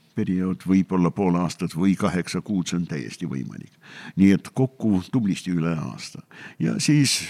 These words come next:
vot, tal on aeg sünnitada ja laps sünnib umbes neljakümne viie pluss miinus mõni kilo, eks ole, kilosena.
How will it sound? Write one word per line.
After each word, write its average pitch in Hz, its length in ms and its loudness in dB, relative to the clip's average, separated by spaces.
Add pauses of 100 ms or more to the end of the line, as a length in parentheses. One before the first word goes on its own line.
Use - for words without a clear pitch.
vot, - 260 -4
tal 95 200 0
on 82 140 4
aeg 71 300 -2
sünnitada 123 520 2
ja 87 280 4
laps 90 420 0
sünnib 113 380 2
umbes 113 280 -2
neljakümne 87 540 0
viie 92 220 2
pluss 82 260 -4
miinus 80 320 0
mõni 73 260 -2
kilo, 69 320 -4
eks - 220 -12
ole, 82 180 2 (420)
kilosena. 80 680 -4